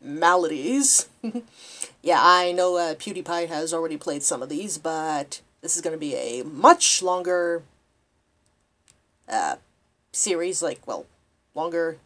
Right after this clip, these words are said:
well, it's gonna take, gonna take a couple of videos at least, but they're gonna be pretty long, so where I played through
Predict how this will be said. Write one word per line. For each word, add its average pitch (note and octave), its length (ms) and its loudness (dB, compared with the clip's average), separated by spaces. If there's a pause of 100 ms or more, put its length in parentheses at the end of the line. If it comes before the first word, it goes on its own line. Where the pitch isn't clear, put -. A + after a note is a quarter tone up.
(200)
well, C#3 220 -2
it's - 100 -6
gonna C#4+ 180 8
take, - 280 4
gonna C#4+ 160 4
take - 180 -2
a F#3+ 60 -8
couple F3+ 220 0
of D#3+ 100 -2
videos D3 280 -2
at - 60 -2
least, E3 200 0
but D#3+ 100 -4
they're D#3+ 80 -4
gonna D#3 120 -6
be D#3+ 120 -8
pretty C#3+ 220 -8
long, C3 220 -4
so F3+ 320 -2
where F3 200 0
I E3 100 -2
played F3 300 -6
through E3+ 520 -4